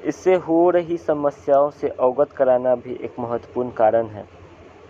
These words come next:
बढ़ते समुद्री प्रदूषण के कारण न जाने कितने ही समुद्री जीव विलुप्त हो गए हैं और कितने ही होने की कगार पर हैं।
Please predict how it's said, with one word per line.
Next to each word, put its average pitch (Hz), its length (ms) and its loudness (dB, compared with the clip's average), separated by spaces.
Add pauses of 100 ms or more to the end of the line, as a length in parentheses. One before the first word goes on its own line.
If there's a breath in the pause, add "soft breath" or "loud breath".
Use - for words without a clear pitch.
(580 loud breath)
बढ़ते 143 280 0
समुद्री 143 480 -4
प्रदूषण 139 520 -4
के 127 100 -14
कारण 131 400 0
न 127 440 -6
जाने 131 280 0
कितने 139 480 -4
ही 151 60 -4
समुद्री 131 580 -4
जीव 135 340 -4 (380 loud breath)
विलुप्त 156 400 0
हो 147 80 2
गए 135 240 2
हैं 139 240 0
और 135 220 -2
कितने 135 460 -4
ही 165 160 0
होने 135 320 -2
की 131 160 -8
कगार 123 380 2
पर 113 220 -2
हैं। 104 260 -16